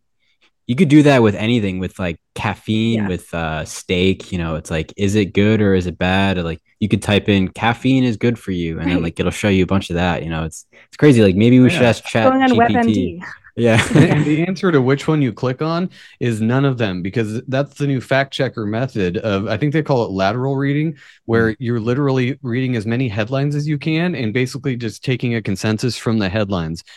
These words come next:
Speaker 3: and being like, "Well, dolphin birth equals bad 'cause there's more headlines that said it was bad."
Speaker 2: So I
Speaker 3: It's
Speaker 2: do that.
Speaker 3: retarded.
Speaker 2: That's how I read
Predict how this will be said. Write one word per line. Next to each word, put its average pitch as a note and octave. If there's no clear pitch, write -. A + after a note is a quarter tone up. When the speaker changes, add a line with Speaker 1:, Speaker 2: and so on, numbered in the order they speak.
Speaker 3:
and G#2
being A2
like, G#2
"Well, A2+
dolphin A#2
birth A#2
equals G#2+
bad G#2
'cause F2+
there's G2
more A2
headlines G2+
that F2+
said G2
it F#2+
was E2+
bad." F2+
Speaker 2:
So C4+
I C4+
Speaker 3:
It's -
Speaker 2:
do -
that. C#3+
Speaker 3:
retarded. F2+
Speaker 2:
That's A3+
how C4+
I G#3
read G#3